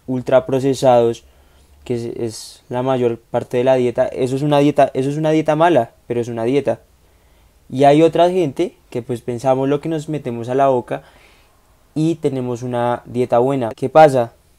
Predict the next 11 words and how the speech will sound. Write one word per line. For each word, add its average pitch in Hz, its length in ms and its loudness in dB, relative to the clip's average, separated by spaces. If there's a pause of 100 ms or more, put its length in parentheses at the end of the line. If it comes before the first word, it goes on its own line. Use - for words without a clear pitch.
(180)
Que - 80 -6
la 131 140 4
gente 135 320 -2
siempre 151 480 -2
asocia 131 360 -2
la 131 120 2
dieta 139 440 0 (140)
con 131 320 -4 (840)
tomar 147 320 2
sopas 165 420 4
feas 175 540 2